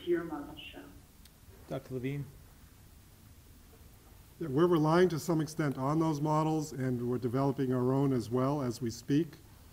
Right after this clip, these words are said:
Speaker 3: Um, suffice it to say that the countries like South Korea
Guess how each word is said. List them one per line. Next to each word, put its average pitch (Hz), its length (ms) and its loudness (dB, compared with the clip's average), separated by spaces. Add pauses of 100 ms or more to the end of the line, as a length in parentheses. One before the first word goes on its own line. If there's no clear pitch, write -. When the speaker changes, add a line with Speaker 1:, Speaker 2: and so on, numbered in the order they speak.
(440)
Speaker 3:
Um, 123 360 -2 (240)
suffice 180 480 2
it 165 100 2
to 147 100 -6
say 165 340 2
that 123 360 -2 (680)
the 127 100 -4
countries 175 720 0 (280)
like 139 220 0
South 143 320 -2
Korea 139 520 2